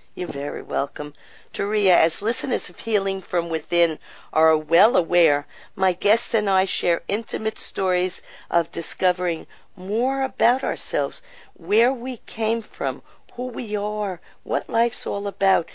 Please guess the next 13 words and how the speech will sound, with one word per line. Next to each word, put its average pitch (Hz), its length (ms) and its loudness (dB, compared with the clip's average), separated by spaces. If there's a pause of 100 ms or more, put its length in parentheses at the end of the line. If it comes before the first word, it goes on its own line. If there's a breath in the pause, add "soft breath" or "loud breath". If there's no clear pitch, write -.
(240 loud breath)
and 165 200 -2
how 220 280 0
to 247 220 -10
merge 202 420 -2
the 180 140 -4
duality 175 800 2 (480 loud breath)
of - 280 -4
life, 175 460 -4
our 139 140 -2
physical 208 580 -6
and 156 140 -10
spiritual 196 720 -6
realities, 139 760 0